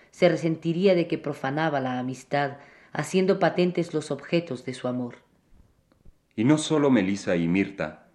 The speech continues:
Speaker 2: exaltaron la imaginación amorosa de Fray Diego González,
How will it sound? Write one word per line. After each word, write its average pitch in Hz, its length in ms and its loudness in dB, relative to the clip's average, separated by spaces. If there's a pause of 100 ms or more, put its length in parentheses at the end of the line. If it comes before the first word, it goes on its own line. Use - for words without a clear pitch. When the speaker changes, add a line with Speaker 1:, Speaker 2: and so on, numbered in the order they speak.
(100)
Speaker 2:
exaltaron 123 640 2
la 117 80 4
imaginación 98 720 -2
amorosa 87 480 -2
de 80 100 -4
Fray 85 320 -2
Diego 90 360 -2
González, 76 680 -10